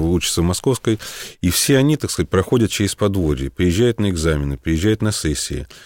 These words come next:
приезжают, так сказать, на то или иное ле-, лечение. У нас, так сказать, те или иные взаимодействия с, со структурами власти, которые, так сказать, связаны, э, с реставрацией монастыря, с экологией, так сказать, оч-, э, очистные проекты, э, озеленения, проекты реставрации, всё это всё равно,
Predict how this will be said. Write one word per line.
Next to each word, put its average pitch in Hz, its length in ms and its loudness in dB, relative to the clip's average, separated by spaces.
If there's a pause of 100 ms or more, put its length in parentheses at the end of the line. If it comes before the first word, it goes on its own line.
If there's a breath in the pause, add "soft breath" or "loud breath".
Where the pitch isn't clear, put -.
(300 loud breath)
приезжают, 90 480 4
так - 120 -6
сказать, 92 140 0
на 87 80 2
то 120 160 0
или 98 100 2
иное 104 200 2
ле-, 90 360 -2
лечение. 78 680 -2 (400 loud breath)
У 85 80 2
нас, 117 220 2
так - 120 -4
сказать, - 220 -4
те - 180 -2
или 95 280 2
иные 107 260 2
взаимодействия 92 880 0
с, 85 520 0
со 82 160 -4
структурами 95 580 0
власти, 104 380 0
которые, 87 380 0
так 82 140 -10
сказать, - 180 -6
связаны, 78 460 0 (400 loud breath)
э, 80 360 2
с - 200 -2
реставрацией 95 720 2
монастыря, 90 440 0
с - 120 -4
экологией, 98 520 0
так 85 120 -6
сказать, - 260 -6
оч-, 80 300 -4
э, 80 360 -2
очистные 107 640 -2 (380 loud breath)
проекты, 95 540 2
э, 85 300 2
озеленения, 90 520 2
проекты 90 360 0
реставрации, 95 580 0
всё - 160 -2
это 107 100 -2
всё - 120 -4
равно, 101 120 0